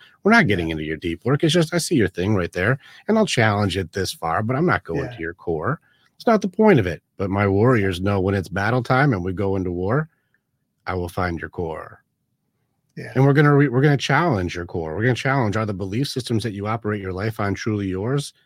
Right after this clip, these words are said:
Speaker 1: And if they're not, we're gonna put authentic ones in there and delete the ones that no longer apply because they aren't yours. Like
Speaker 2: Yeah.
Speaker 1: you're lazy, or you're a piece of shit, or you're not a good man.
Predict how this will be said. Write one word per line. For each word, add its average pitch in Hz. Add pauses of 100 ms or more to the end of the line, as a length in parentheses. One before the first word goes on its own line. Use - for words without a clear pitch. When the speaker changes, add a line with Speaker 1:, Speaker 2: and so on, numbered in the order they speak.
(380)
Speaker 1:
And 113
if 117
they're 104
not, 113
we're 95
gonna 101
put 107
authentic 104
ones 90
in 85
there 98
and 98
delete 90
the 113
ones 92
that 98
no 92
longer 90
apply 95
because 85
they 90
aren't 92
yours. - (920)
Like 95
Speaker 2:
Yeah. 82
Speaker 1:
you're 85
lazy, 85 (560)
or 87
you're 80
a 78
piece -
of 85
shit, - (360)
or 95
you're 92
not 87
a 87
good 82
man. -